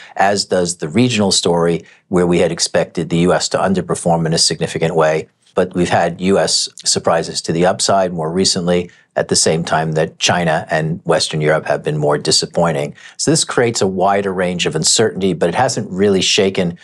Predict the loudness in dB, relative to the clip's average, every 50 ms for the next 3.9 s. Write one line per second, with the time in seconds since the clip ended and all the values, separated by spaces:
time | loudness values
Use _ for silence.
0 | -20 -20 -20 _ _ 0 0 0 0 0 0 2 2 2 0 0 2 2 2 2
1 | 2 0 -2 0 0 0 0 0 -2 0 2 2 2 2 0 -2 -2 0 2 2
2 | 2 2 2 0 -2 -6 -6 -2 0 0 0 0 -2 -4 0 0 0 2 0 0
3 | -4 -4 -4 -2 -2 0 2 2 0 0 0 0 -2 0 -2 -4 -6